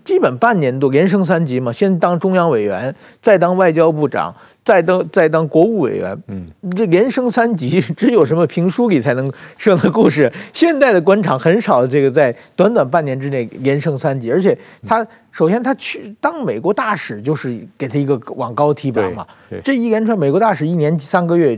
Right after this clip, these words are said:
Speaker 1: 就回来，所以说习，能提拔秦刚的只有一个人，就是习近平嘛。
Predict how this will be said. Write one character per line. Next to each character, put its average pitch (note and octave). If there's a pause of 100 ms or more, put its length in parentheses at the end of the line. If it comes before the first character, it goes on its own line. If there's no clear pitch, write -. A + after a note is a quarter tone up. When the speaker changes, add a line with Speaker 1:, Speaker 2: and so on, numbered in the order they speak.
(100)
Speaker 1:
就 A#2+
回 A#2
来， G#2+ (300)
所 B3+
以 A#3
说 G3+
习， - (380)
能 C4+
提 -
拔 C#4
秦 D#3
刚 D#3
的 A#2+
只 F#3
有 E3
一 B2
个 A#2
人， G#2+
就 A2
是 -
习 A#2
近 F#2
平 G#2+
嘛。 G2+